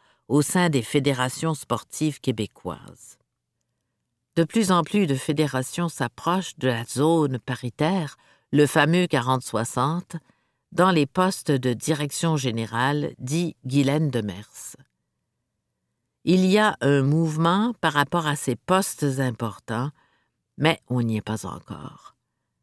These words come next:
Les derniers pourcentages sont les plus difficiles à aller chercher. On est parti de tellement loin.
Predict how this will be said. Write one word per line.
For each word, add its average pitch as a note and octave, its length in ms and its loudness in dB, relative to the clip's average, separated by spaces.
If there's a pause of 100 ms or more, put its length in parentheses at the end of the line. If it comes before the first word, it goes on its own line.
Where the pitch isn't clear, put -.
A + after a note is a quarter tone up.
(120)
Les C#3+ 140 4
derniers D#3+ 340 2
pourcentages C#3 960 0
sont - 240 -2
les C3 140 2
plus E3+ 260 0
difficiles C#3 680 0
à A2+ 80 0
aller A#2 260 -2
chercher. - 640 -8 (640)
On D3+ 160 2
est D#3 120 2
parti - 400 -2
de B2 160 -2 (100)
tellement C3 540 0
loin. A#2+ 380 -8